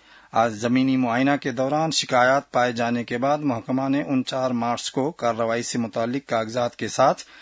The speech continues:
تین دن کے اندر حاضر ہونے کی ہدایت کی ہے۔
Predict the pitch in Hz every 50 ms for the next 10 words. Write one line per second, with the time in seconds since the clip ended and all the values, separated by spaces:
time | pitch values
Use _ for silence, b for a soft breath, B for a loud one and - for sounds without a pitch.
0 | B B B B - 165 175 185 180 170 160 156 156 139 156 143 127 131 135 151
1 | 131 104 110 117 123 135 120 117 117 117 120 113 - 160 139 131 117 123 120 117
2 | 107 - - 123 117 101 110 127 127 117 104 98 92